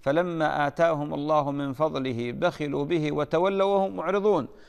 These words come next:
فأعقبهم في، نفاقاً في قلوبهم إلى يوم يلقونه بما أخلفوا الله ما وعدوه وبما كانوا يكذبون". نعوذ بالله، نسأل الله السلامة والعافية. "ومنهم من عاهد الله لئن آتانا من فضله لنصدقن"،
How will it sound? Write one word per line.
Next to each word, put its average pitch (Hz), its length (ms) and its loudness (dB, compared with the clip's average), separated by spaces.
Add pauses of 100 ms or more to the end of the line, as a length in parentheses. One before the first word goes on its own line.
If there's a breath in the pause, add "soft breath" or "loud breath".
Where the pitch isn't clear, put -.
(120)
فأعقبهم 175 760 2
في، 156 220 -8
نفاقاً 156 460 0
في 143 120 -4
قلوبهم 147 540 -2
إلى 139 360 0 (340 soft breath)
يوم 139 280 0
يلقونه 135 580 -2
بما 131 280 -2
أخلفوا 131 340 -4
الله 127 300 0
ما 127 140 -4
وعدوه 127 680 -2 (300 soft breath)
وبما 127 380 -2
كانوا 123 340 -2
يكذبون". 123 520 -2
نعوذ 131 340 2
بالله، 120 340 2
نسأل 135 340 -4
الله 131 220 4
السلامة 123 460 -2
والعافية. 110 500 -2 (260 soft breath)
"ومنهم 139 400 -2
من 131 120 0
عاهد 135 360 0
الله 131 360 2
لئن 131 260 -2
آتانا 131 600 0 (300 soft breath)
من 139 200 -4
فضله 160 460 0
لنصدقن"، 147 1040 0